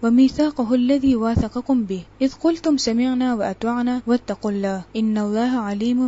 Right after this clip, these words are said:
بذات الصدور. الله چې تاسو له کم نعمت درکړی دی، د هغې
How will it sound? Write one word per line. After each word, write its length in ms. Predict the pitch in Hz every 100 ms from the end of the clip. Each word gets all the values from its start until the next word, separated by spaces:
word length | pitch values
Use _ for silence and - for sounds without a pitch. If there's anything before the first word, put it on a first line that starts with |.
| 214
بذات 340 | 196 202 202 196
الصدور. 560 | - 196 196 190 180 - - - - - 220
الله 220 | 220 247 269
چې 120 | 233 240
تاسو 260 | 240 247
له 160 | 240 247 -
کم 140 | 214 196
نعمت 280 | 190 226 -
درکړی 340 | 196 - 226 190
دی، 80 | 190 208 226
د 20 | 226
هغې 180 | 269